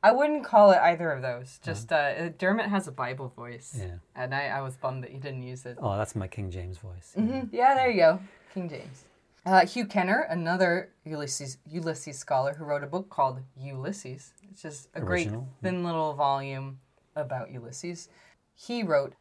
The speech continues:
Speaker 1: that, quote, "Ambrose had read Romans eight twenty-two with an ear trained by leaves and waves, their words serving to elucidate God's word." So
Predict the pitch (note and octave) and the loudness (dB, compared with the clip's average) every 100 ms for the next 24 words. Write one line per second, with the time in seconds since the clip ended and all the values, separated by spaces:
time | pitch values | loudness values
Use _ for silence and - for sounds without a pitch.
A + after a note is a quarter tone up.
0 | - D3+ C#3 - _ _ _ _ - G3 | 2 4 4 0 _ _ _ _ 0 4
1 | E3 D3+ - F#3 G3 G#3+ G3+ G3 E3+ D#3 | 4 4 -2 2 4 6 4 2 -4 4
2 | E3 F3 E3+ D3 D3 C3+ C3+ C3 - C#3+ | 6 6 2 0 0 -6 -8 -10 -12 -10
3 | C3 - C3 C3 C3+ C3+ C#3 D#3 F#3+ G#3 | -10 -10 -10 -10 -10 -12 -12 -4 -2 -2
4 | - E3+ C#3+ C3+ B2+ B2+ C3 C#3+ C#3+ D3 | -2 -4 -4 -4 -4 -4 -8 -12 -12 -10
5 | C3+ B2+ A#2+ A#2+ B2+ _ _ _ C#3 C3+ | -8 -8 -8 -12 -14 _ _ _ -8 -8
6 | C3 C#3+ D3+ D3+ - - C#3 B2+ B2+ B2 | -6 -6 -6 -10 -14 -8 -6 -4 -6 -10
7 | C3 B2 B2 B2+ A#2+ A2 - A#2 A2+ A2+ | -12 -10 -12 -12 -12 -12 -8 -4 -4 -6
8 | - A2 G#2 - - _ _ - F#3 F3+ | -14 -14 -14 -16 -20 _ _ 0 4 4
9 | F3 - | 2 -4